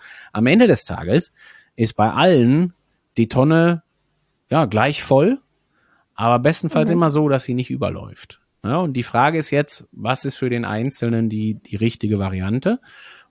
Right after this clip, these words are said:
Speaker 1: Und das findet man ja dann von, zumindest jetzt von meiner Idee her, im Trainingsplan wieder, dass man sagen kann, hey, da ist,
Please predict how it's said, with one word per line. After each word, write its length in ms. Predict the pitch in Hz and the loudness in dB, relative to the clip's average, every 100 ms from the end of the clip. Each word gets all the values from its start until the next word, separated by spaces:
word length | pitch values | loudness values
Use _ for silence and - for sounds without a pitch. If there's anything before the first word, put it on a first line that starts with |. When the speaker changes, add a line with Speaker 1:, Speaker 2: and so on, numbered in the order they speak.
| _ | _
Speaker 1:
Und 100 | 143 | -6
das 160 | 101 - | -4 -2
findet 280 | 131 135 110 | -2 -2 -2
man 180 | 113 | -2
ja 160 | 120 117 | 0 0
dann 260 | 113 113 110 | 0 -2 -4
von, 540 | - 107 104 98 - | -6 -4 -2 -4 -8
zumindest 300 | - 113 107 | -2 0 0
jetzt 140 | 107 - | -2 -4
von 120 | 104 | -4
meiner 240 | 104 127 | 0 0
Idee 320 | 143 131 120 131 | 0 0 2 2
her, 220 | 135 117 | 2 0
im 140 | 110 | -4
Trainingsplan 760 | - 120 120 117 - 107 101 95 | -4 0 0 -2 -6 -4 -4 -4
wieder, 420 | 104 139 185 233 _ _ _ _ _ | -2 0 0 -2 _ _ _ _ _
dass 100 | 107 | -10
man 140 | 110 104 | -6 -2
sagen 260 | 104 123 147 | 0 0 0
kann, 260 | 151 165 | 0 0
hey, 340 | 107 127 180 175 _ | 0 0 -2 -8 _
da 280 | 104 101 107 | 0 2 0
ist, 460 | - 110 107 - | -2 -4 -4 -8